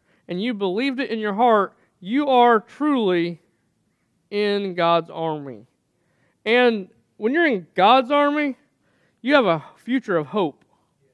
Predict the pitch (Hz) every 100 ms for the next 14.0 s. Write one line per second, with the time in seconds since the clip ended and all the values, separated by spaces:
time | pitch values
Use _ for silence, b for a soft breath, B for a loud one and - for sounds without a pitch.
0 | _ _ _ _ _ _ _ _ _ -
1 | 196 185 214 330 349 349 339 349 349 277
2 | - _ _ _ _ _ _ _ _ 202
3 | 220 247 302 311 294 285 302 311 330 330
4 | - _ _ _ _ _ _ _ _ _
5 | _ - 233 220 302 311 214 156 151 185
6 | 180 170 233 - - _ _ _ _ _
7 | _ _ _ _ _ _ _ _ _ -
8 | 196 240 370 330 254 269 269 220 170 170
9 | 139 95 131 _ _ _ _ _ _ _
10 | _ _ _ _ _ _ _ _ _ _
11 | _ 196 208 170 143 117 90 _ _ _
12 | _ _ _ _ _ _ _ _ _ _
13 | _ _ 175 214 214 180 160 - 131 127